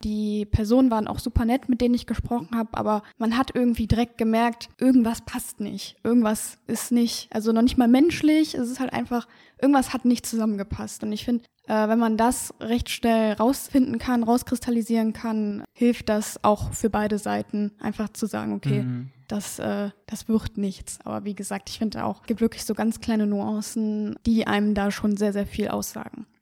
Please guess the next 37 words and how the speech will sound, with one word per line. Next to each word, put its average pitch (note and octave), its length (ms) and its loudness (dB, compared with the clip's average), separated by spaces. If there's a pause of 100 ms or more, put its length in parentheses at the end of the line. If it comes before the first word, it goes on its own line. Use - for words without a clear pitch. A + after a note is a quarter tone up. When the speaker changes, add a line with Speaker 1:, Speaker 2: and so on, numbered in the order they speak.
Speaker 2:
Ja, C3 220 -8 (260)
bis B2 380 -12
heute B2 300 -6
kannst - 320 -10
du B2 80 -6
keinen A#2+ 280 -8
Finger A#2 320 -6
drauflegen, A2+ 640 -6
was B2+ 160 -12
das A#2 200 -14
jetzt A#2+ 200 -16
genau A#2 320 -10
war, B2 180 -8
ne? A2+ 220 -8
Speaker 1:
Nee, D4+ 260 2
ich A#3+ 140 -4
kann, D4 300 -2
ich - 160 -8
kann's D4 280 0
gar C4 140 -2
nicht B3+ 180 -2
sagen. A3 600 -4 (260)
Aber A3 280 0
es - 140 -4
ist A#3+ 160 -2
irgendwie, G#3+ 580 -2 (220)
ich A3 120 -2
find B3+ 140 4
das A#3 160 0
sehr G#3+ 100 2
spannend G3 580 -4 (240)
in G#3 160 0
manchen G3+ 540 -2
Bereichen, G3+ 420 -2
wie G3+ 100 -2
einfach G#3 340 -4
so, G3+ 340 -2